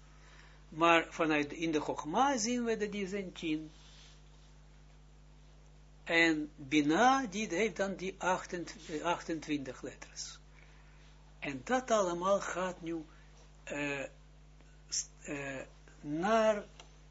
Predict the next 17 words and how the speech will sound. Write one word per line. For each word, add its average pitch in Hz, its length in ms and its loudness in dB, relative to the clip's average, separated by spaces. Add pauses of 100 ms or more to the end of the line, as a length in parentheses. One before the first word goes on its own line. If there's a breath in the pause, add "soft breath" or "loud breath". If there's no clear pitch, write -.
(800)
dat 247 200 2
vorm, 208 440 0
die 185 220 0
drie, 175 340 0 (840)
die 185 220 -6
vormen 180 420 0
dan 160 180 0
een 151 100 0
soort 165 320 -2
maal. 151 480 -2 (1500)
Een 151 120 -12
soort 156 300 -4
matrijs, 147 840 -2 (300)
k-, 147 140 -6
naar 139 240 -4
krachten. - 500 -6 (840 loud breath)
En 151 500 0